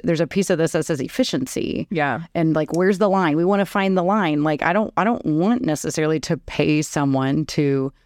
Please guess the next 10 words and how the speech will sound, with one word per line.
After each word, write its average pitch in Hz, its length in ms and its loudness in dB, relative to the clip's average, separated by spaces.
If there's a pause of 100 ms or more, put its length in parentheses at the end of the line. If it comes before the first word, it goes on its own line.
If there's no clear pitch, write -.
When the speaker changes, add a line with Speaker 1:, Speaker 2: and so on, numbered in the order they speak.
(500)
Speaker 1:
listen 151 420 2
to 151 280 0
the 143 120 0
life 143 380 -2
story 180 680 2
unless 156 380 2
I 147 80 0
absolutely 151 640 -2
have - 320 -2
to, - 320 -2